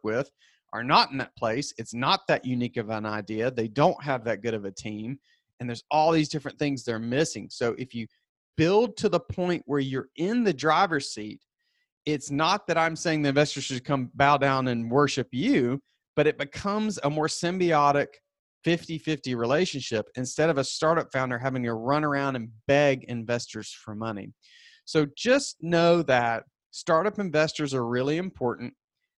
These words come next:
I know it's important to you as a startup founder to get that investment because you want your baby, your startup to grow. But if you do the right things,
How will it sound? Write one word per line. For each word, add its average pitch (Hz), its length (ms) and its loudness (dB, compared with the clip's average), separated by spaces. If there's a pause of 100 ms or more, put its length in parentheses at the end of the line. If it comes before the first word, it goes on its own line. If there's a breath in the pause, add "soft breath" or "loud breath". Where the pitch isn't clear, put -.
(120)
I 135 140 0
know 151 360 4
it's 180 160 0
important 165 340 -2
to 151 40 -2
you 151 100 4
as 143 80 -2
a 143 60 -4
startup 143 320 0
founder 135 240 -4
to - 160 -10
get 123 300 -4
that 131 180 4
investment 117 560 -2
because - 260 -10
you 117 140 -4
want 123 380 -2
your 131 160 -4
baby, 113 520 -4
your 117 120 -8
startup 117 420 -4
to 110 100 -12
grow. 95 340 -8 (760 soft breath)
But 139 100 4
if 139 160 -2
you 131 80 -2
do 143 240 2
the 185 140 0
right 175 280 4
things, 123 480 -4